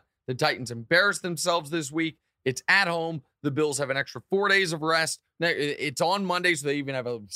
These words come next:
they basically have a, a full, almost a full bye week between games. All of these reasons, again, I'm not saying they're not gonna blow 'em out. What I am saying is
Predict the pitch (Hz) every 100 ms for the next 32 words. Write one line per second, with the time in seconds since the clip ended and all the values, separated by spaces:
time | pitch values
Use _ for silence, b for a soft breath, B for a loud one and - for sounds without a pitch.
0 | - 220 156 160 185 220 220 160 147 127
1 | 113 - 135 _ 190 180 - 165 175 -
2 | - 131 - 208 156 165 165 165 165 -
3 | _ _ - 127 151 196 180 160 160 147
4 | - _ _ 175 196 233 240 202 214 175
5 | 196 196 208 214 160 _ - 175 247 220
6 | 180 170 _ _ _ _ _ _ _ _
7 | - 170 208 - 233 233 214 214 202 196
8 | 185 190 185 151 110 _ _ _ 131 156
9 | 240 254 175 165 156 151 151